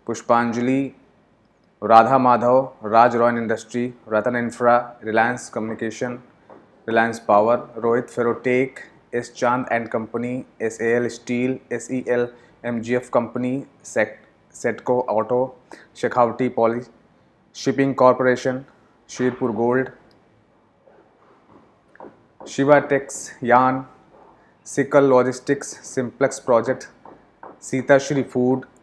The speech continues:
एसपीएमएल इंफ्रा, एसआरएस स्टील, एसटीआर व्हील, टेक इंडिया,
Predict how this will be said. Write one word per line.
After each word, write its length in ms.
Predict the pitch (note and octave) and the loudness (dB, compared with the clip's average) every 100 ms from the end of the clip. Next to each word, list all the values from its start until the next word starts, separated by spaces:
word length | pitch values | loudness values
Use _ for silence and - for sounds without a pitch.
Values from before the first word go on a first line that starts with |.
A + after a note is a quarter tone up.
| - | -2
एसपीएमएल 640 | B2+ - C3+ C3+ B2+ C3 | -2 0 -4 0 0 2
इंफ्रा, 600 | B2+ A#2 - B2+ C3+ - - | 0 -2 2 4 4 0 -8
एसआरएस 640 | A#2 B2 A2+ B2+ C3+ - - - | -4 2 2 2 -2 -6 -20 -20
स्टील, 600 | - - C3+ C3+ C#3 C3+ - _ _ A#2 | -20 -6 0 0 0 -4 -14 _ _ -10
एसटीआर 540 | A2+ C3+ C3 C3 G#2+ | -8 0 4 4 2
व्हील, 400 | A#2+ C3 C3+ C3+ - _ _ _ _ _ _ _ _ _ | 0 2 2 -2 -6 _ _ _ _ _ _ _ _ _
टेक 260 | - D#3+ D#3+ | 4 4 4
इंडिया, 600 | D3 C3+ C3+ C#3 C#3 - | 2 6 6 4 0 -16